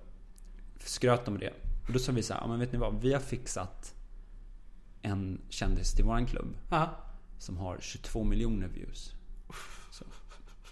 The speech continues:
Speaker 1: Och då, för då hade vi hittat ett så här kattklipp. På en katt som låter jättekonstigt i en sån, eh, eh,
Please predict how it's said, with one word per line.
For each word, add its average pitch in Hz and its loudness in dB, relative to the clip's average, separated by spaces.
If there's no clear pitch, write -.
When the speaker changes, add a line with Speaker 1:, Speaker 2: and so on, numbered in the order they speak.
Speaker 1:
Och 117 -2
då, 127 12
för - 8
då 135 12
hade 139 12
vi 139 10
hittat 127 4
ett 92 -2
så 107 -2
här 92 -2
kattklipp. - -4
På 123 6
en 117 6
katt - 6
som 110 2
låter 127 2
jättekonstigt 113 0
i 107 2
en 101 2
sån, 98 0
eh, 95 0
eh, 98 2